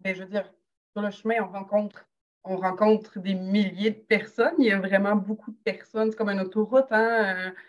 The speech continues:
le chemin de Compostelle. Euh, on rencontre toutes sortes de gens. Euh,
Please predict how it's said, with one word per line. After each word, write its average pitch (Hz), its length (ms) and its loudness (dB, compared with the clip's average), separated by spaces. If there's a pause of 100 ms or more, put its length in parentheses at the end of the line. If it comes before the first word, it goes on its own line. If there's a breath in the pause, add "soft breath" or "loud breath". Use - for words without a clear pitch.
(240 loud breath)
le 185 60 -16
chemin 190 240 -12
de 190 40 -14
Compostelle. 196 640 -12
Euh, 175 200 -8 (460 soft breath)
on 175 100 -6
rencontre 185 340 -4
toutes 220 140 0
sortes 196 180 -8
de 190 140 -4
gens. 254 280 0 (440 loud breath)
Euh, 175 360 4